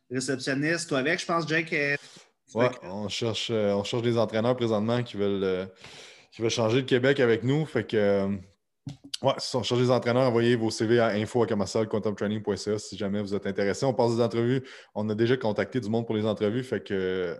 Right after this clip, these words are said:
Speaker 2: moi, je vais le sortir, euh, dans le fond, je pense, euh, demain ou après-demain, là, euh, le
Speaker 1: Je le sors
Speaker 2: podcast.
Speaker 1: demain aussi,
Speaker 2: Ok,
Speaker 1: demain.
Speaker 2: parfait.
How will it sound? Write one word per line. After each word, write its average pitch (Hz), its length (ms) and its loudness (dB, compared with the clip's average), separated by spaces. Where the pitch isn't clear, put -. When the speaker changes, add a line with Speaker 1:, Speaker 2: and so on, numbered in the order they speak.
Speaker 2:
moi, 117 140 -6
je 110 80 -2
vais 107 40 4
le - 20 -2
sortir, 113 420 -6
euh, 92 420 -4
dans 85 120 -8
le 92 60 -10
fond, 110 160 -10
je - 120 -14
pense, 110 300 -10
euh, 90 120 -6
demain 92 380 -4
ou 98 120 -4
après-demain, 95 460 -6
là, 110 80 -8
euh, - 720 -16
le - 0 -
Speaker 1:
Je - 40 -14
le 185 60 -4
sors 254 120 0
Speaker 2:
podcast. 120 420 -2
Speaker 1:
demain 127 160 -6
aussi, - 360 -12
Speaker 2:
Ok, 117 120 -2
Speaker 1:
demain. 123 200 6
Speaker 2:
parfait. 104 320 -2